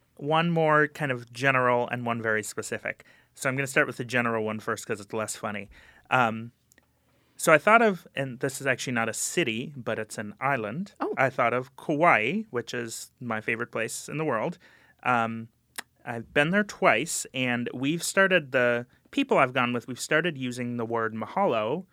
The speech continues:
Speaker 1: which is the Hawaiian word for thanks, as kind of, I think we've kind of replaced aloha with mahalo in some ways. So we use mahalo as a, as a greeting and a,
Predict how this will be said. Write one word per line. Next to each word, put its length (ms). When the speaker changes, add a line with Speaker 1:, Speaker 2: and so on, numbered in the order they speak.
Speaker 1:
which 240
is 380
the 80
Hawaiian 420
word 160
for 80
thanks, 440
as 200
kind 240
of, 240
I 80
think 160
we've 140
kind 140
of 80
replaced 800
aloha 540
with 220
mahalo 440
in 100
some 220
ways. 280
So 120
we 140
use 260
mahalo 500
as 140
a, 180
as 100
a 60
greeting 720
and 180
a, 180